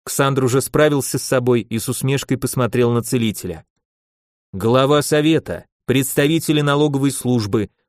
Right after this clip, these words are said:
руководство недавно образованного союза и, что самое главное, Рарарага цитадели, а то и всего порога, в голос утверждают, что эти юные дарования не несут благополучию порога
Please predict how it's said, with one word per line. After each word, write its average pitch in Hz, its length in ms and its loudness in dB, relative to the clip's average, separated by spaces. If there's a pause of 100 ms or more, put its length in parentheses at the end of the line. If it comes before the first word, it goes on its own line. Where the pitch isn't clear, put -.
руководство 151 720 2
недавно 147 480 2
образованного 131 680 2
союза 127 640 2 (300)
и, 104 100 -2
что 123 220 0
самое 131 400 2
главное, 127 580 2 (140)
Рарарага 127 720 4
цитадели, 127 640 2
а 110 160 2
то 131 140 4
и 120 100 2
всего 123 320 0
порога, 127 600 2 (460)
в 104 160 -6
голос 180 440 4
утверждают, 143 680 2
что - 200 -2
эти 139 220 -2
юные 139 360 0
дарования 135 720 2 (360)
не 123 200 0
несут 180 420 2
благополучию 147 800 2
порога 147 540 2